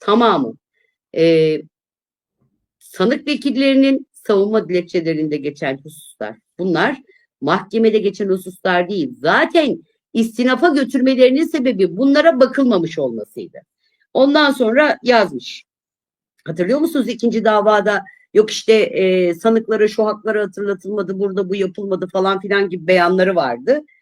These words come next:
Ceza muhakemesi kanunundan başlamış. İşte sanıkların, e, haklarının hatırlatılması gerekir. Birinci madde,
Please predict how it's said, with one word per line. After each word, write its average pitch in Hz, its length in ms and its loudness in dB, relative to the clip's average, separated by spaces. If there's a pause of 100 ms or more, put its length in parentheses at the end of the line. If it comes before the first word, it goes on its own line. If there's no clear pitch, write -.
(280)
Ceza 254 280 6
muhakemesi 202 600 0
kanunundan 175 680 -2
başlamış. 226 580 0
İşte 185 240 -10
sanıkların, 202 680 0 (320)
e, 185 180 4
haklarının 185 640 0
hatırlatılması 190 800 -2
gerekir. 214 540 -2
Birinci 226 320 -2
madde, 208 500 0